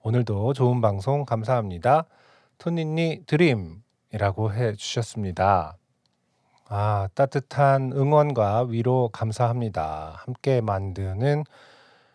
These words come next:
방공호. 그렇죠. 어, 방공호에 우리 모두 마음이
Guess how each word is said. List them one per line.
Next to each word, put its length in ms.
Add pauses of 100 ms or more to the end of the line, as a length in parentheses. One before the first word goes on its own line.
(380)
방공호. 600 (880)
그렇죠. 540 (100)
어, 580
방공호에 680
우리 200
모두 600 (1120)
마음이 720